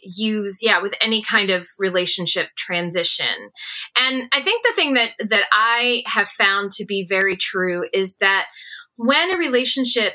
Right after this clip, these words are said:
any relationship goes through a fundamental shift in how the two people in it are relating to one another,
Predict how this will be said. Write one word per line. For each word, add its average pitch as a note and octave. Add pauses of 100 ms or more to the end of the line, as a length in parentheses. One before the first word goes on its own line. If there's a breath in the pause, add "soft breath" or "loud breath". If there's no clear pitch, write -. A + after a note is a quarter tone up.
any B3+
relationship G#3
goes G3
through G3+
a F#3
fundamental G3 (240)
shift - (600 soft breath)
in G#3+ (180)
how A#3
the A3
two A#3
people A3+
in A3
it G#3
are G3
relating G3+
to G3+
one F3
another, D#3+